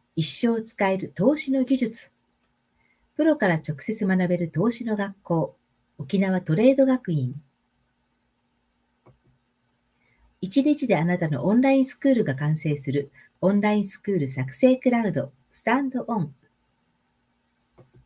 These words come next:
未来を作る企業を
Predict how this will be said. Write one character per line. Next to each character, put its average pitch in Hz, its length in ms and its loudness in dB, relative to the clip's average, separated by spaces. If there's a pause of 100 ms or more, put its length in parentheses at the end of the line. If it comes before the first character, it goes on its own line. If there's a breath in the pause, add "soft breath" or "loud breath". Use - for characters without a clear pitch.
(2000)
未 262 120 6
来 277 300 4
を 165 100 -2
作 - 200 -4
る 202 160 2
企 - 200 -4
業 143 140 0
を 117 260 -4